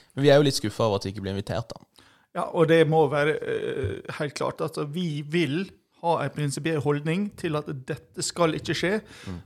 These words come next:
Speaker 2: så lenge vi ikke blir invitert.
Speaker 1: Korrekt, korrekt. Eh, noe annet de godt kunne vært invitert til, holdt jeg på å si, det var jo, jeg vet ikke om du har fått med deg denne,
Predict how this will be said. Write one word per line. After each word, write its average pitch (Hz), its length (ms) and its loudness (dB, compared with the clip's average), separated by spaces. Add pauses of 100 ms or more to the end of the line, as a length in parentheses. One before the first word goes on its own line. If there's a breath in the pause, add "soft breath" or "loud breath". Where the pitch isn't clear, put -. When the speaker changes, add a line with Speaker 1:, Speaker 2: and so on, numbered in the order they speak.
Speaker 2:
så - 220 0
lenge 156 260 2
vi 143 140 -2
ikke 139 160 -10
blir 143 160 -4
invitert. - 340 -10 (460)
Speaker 1:
Korrekt, - 460 -10 (180)
korrekt. - 480 -16 (580 loud breath)
Eh, 95 240 4
noe 139 160 6
annet 131 220 2
de 147 80 0
godt 117 180 2
kunne 110 160 -2
vært - 320 -2
invitert 113 480 -4 (220)
til, 190 180 -2
holdt 123 220 -4
jeg - 20 -14
på 131 80 -8
å 127 80 -6
si, 113 140 -4
det 120 100 0
var 110 220 0
jo, 120 240 -2
jeg 107 80 -4
vet - 100 -6
ikke - 140 -10
om - 20 -4
du 123 60 -2
har 123 80 -6
fått - 180 -8
med 117 160 -2
deg 113 160 -2
denne, 98 200 -4